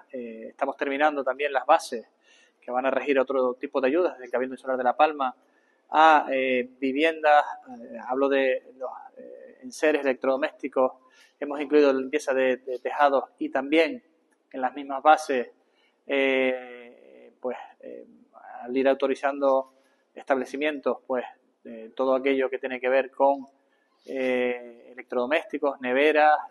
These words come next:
eh, y estas cuestiones se van a meter dentro de la, de las mismas y saldrán en, en breve estas, eh, ayudas. Eh, se ha autorizado también el acceso peatonal, eh, para poder, eh, usar el, la,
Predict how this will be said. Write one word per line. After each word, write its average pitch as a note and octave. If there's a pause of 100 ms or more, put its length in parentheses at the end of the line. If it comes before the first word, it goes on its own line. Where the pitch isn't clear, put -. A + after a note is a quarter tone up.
eh, B2
y A#2+
estas -
cuestiones E3+ (300)
se -
van C3
a -
meter C3
dentro C3
de B2
la, A#2+
de B2+
las -
mismas C#3
y A#2+
saldrán C3
en, A#2+ (540)
en B2+
breve C#3+
estas, B2 (400)
eh, A2+
ayudas. D3+ (920)
Eh, C3
se D3
ha E3
autorizado E3
también D3+
el D3+
acceso D#3+
peatonal, C#3 (200)
eh, B2+
para C3 (840)
poder, C#3+
eh, C3
usar C#3+
el, C#3
la, B2+